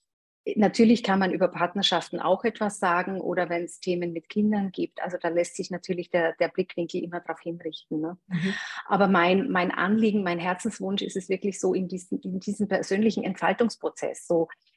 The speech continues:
Speaker 1: eben Berufung, das ist ja ein, ein großes Wort. Was, ähm, wo bringt mich das Leben hin? Erstmal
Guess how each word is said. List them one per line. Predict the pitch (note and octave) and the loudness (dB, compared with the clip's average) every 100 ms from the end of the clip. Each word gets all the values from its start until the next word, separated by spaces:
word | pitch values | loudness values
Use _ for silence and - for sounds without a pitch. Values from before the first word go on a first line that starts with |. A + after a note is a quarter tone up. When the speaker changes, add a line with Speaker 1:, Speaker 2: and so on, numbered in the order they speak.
| - | 2
Speaker 1:
eben | A3 G#3+ F3+ | 4 6 6
Berufung, | A3+ G3+ A3+ A3+ - A#3+ A#3+ F3+ - - - | 6 8 4 4 2 4 6 4 -4 -16 -8
das | F#3+ F3+ | -6 -4
ist | G3 - | -6 -2
ja | F#3 | -2
ein, | F#3 - - | -2 -6 -6
ein | G3 | 0
großes | F3+ G#3 G#3 - | 4 4 4 2
Wort. | F3+ G3 E3 - - - - | 4 6 4 0 -12 -10 -8
Was, | - A#2+ F#3+ - - - | -4 0 0 -2 -6 -2
ähm, | G3+ F#3+ F#3 F3+ - _ - _ _ _ _ _ _ _ - - | 0 2 0 -4 -20 _ -20 _ _ _ _ _ _ _ -18 -14
wo | F#3+ G3+ A#3 | 0 6 6
bringt | A#3 A3+ C#4 C#4+ A3 | 8 8 8 6 2
mich | A3 | 4
das | - G3+ | 2 2
Leben | G3 F3+ G#3+ B3 | 4 4 6 6
hin? | B3 G3 G#3+ C#4+ G#4 | 6 6 8 8 4
Erstmal | - A3 - A3 | 0 -2 -2 -4